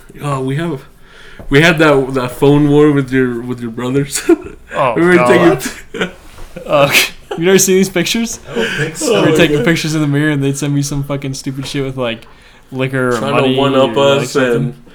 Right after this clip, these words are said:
Speaker 1: like, "Yo, we're badass," and shit like that. And all we had first, you know, we had the liquor. We took a picture, <laughs> sent it to the, to their group chat,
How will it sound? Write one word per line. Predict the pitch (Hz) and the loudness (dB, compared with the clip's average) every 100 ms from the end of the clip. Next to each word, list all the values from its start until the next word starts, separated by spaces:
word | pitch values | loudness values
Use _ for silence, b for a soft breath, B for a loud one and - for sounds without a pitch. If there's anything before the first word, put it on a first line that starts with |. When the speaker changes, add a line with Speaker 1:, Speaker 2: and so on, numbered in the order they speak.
| B B | B B
Speaker 1:
like, | 110 | -10
"Yo, | 110 113 | -2 -2
we're | 117 120 | 0 -2
badass," | 120 117 117 117 117 117 113 | -4 -2 -2 -2 -2 -4 -6
and | 110 110 | -8 -10
shit | - - 113 | -14 -12 -8
like | 117 113 | -8 -8
that. | 117 120 | -4 -4
And | 117 113 | -4 -8
all | - 135 | -4 -4
we | 170 170 | -2 0
had | 175 147 | 0 -2
first, | - 156 156 | -2 -4 -4
you | 131 | -8
know, | 123 | -8
we | 123 | -8
had | 127 117 | -8 -8
the | |
liquor. | 113 120 120 | -8 -8 -8
We | 123 | -10
took | 127 127 | -10 -10
a | 123 | -10
picture, | 131 123 - 127 B B | -10 -10 -8 -10 B B
<laughs> | 131 | -10
sent | - 160 170 | 2 4 4
it | - | 0
to | 220 | -2
the, | 160 143 - | 0 0 -2
to | - | -4
their | 139 131 | -2 -2
group | 127 135 135 | -4 -8 -6
chat, | 143 147 | -6 -6